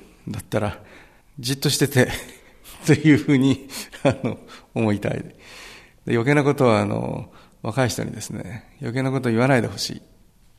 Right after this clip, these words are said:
というのが私の思いです。引きこもってる人たちの中だけで、あの、より早く、より遠く、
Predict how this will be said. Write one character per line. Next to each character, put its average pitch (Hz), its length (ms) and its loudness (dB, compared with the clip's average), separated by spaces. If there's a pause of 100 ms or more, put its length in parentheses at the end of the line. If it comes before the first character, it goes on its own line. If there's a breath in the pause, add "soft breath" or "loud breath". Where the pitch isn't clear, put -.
と 127 80 0
い 117 420 -2
う 120 80 -6
の 123 120 -4
が 117 280 -8 (160)
私 - 340 -8
の 120 260 -12
思 113 240 -8
い - 40 -14
で 98 100 -16
す。 - 160 -20 (540 soft breath)
引 - 120 -14
き 160 100 -4
こ 160 60 2
も 160 100 2
っ 160 80 -4
て 147 100 4
る 123 220 2
人 147 180 -4
た 147 120 0
ち 147 80 -8
の 135 100 2
中 151 220 2
だ 147 100 4
け 156 100 0
で、 - 400 0 (580)
あ 110 140 -8
の、 - 380 -10 (1000 soft breath)
よ 120 180 0
り 110 80 2
早 101 180 4
く、 113 100 -4
よ 107 80 2
り - 80 -6
遠 110 160 -4
く、 - 300 -14